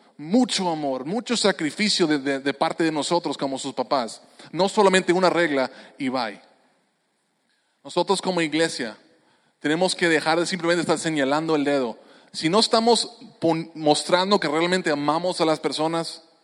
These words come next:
no les estamos ayudando en lo más mínimo decirles. Así como no te, no le sirve a ot-, a, a, a que otra persona le diga a tu hija que, que, o tu hijo que nunca lo, lo ha visto antes,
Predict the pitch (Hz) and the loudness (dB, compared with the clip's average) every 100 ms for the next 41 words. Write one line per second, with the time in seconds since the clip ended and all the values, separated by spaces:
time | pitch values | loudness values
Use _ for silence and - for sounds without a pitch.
0 | _ _ _ _ - 175 180 160 170 160 | _ _ _ _ -2 0 0 -2 -2 0
1 | 143 139 151 135 143 - 143 151 143 120 | 0 -2 -2 0 -2 -4 -6 -4 -4 -6
2 | 110 - _ 131 - - 110 101 - _ | -8 -14 _ -10 -6 -6 -6 -10 -18 _
3 | - - 247 247 240 208 202 202 170 208 | -6 -2 0 2 4 4 4 2 4 4
4 | 214 208 202 196 202 - 165 143 - - | 2 0 2 4 4 0 0 0 -2 -12
5 | - 147 139 127 139 165 185 160 175 170 | 0 4 4 2 0 0 0 -2 -2 0
6 | 165 156 170 180 156 156 160 196 - 139 | 2 4 4 2 0 -2 -2 -2 -6 -8
7 | 131 - 131 135 131 135 156 190 175 139 | -10 -6 -4 -2 -2 -2 -2 -4 -4 -6
8 | 185 175 151 135 139 135 160 147 147 180 | -2 0 0 0 -2 -2 -4 -4 -2 -4
9 | 180 | -6